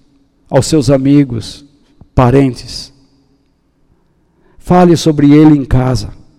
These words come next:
Crie o hábito. Preocupe-se com a sua família, para que ela possa servir a Deus, como disse Josué, "Eu e minha casa serviremos ao Senhor."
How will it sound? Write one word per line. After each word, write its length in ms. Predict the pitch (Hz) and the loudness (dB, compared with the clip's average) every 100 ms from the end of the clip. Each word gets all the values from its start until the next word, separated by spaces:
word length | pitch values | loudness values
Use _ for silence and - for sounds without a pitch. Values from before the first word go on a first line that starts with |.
| _ _ _ _ _ _ _ - | _ _ _ _ _ _ _ -2
Crie 300 | 190 208 185 | 2 2 2
o 120 | 170 | 2
hábito. 420 | 165 156 123 - - _ _ _ _ _ _ _ _ _ _ _ - | 0 -2 -8 -10 -14 _ _ _ _ _ _ _ _ _ _ _ -4
Preocupe-se 680 | 156 160 - 165 147 135 147 | 2 2 4 0 0 -4 -4
com 180 | - 143 | -4 -4
a 40 | |
sua 180 | 123 147 | -2 -4
família, 760 | - 127 120 135 139 117 110 - _ _ _ _ _ _ _ _ - | -4 -6 -4 -2 0 -2 -6 -16 _ _ _ _ _ _ _ _ -2
para 140 | 135 123 | 0 2
que 220 | - 131 | 0 0
ela 200 | 139 123 | 2 0
possa 360 | - 131 - | 0 0 0
servir 560 | 117 135 123 113 127 135 | -2 2 0 0 -2 0
a 80 | 120 | 0
Deus, 360 | 131 139 123 | 0 0 -2
como 220 | - 127 123 | -8 -10 -8
disse 240 | 123 127 | -8 -8
Josué, 680 | 123 120 123 127 131 120 - _ _ _ _ _ _ | -8 -6 -2 0 0 -4 -10 _ _ _ _ _ _
"Eu 280 | 156 147 156 | 0 4 4
e 60 | 139 | 2
minha 300 | 135 131 117 | -2 -4 -2
casa 520 | 131 135 123 123 117 - - _ | 2 2 2 0 -6 -16 -20 _
serviremos 800 | - - 131 120 120 120 117 101 | -8 0 0 2 2 2 0 -8
ao 80 | 110 | -10
Senhor." 540 | - 123 117 113 104 | -8 -8 -6 -6 -8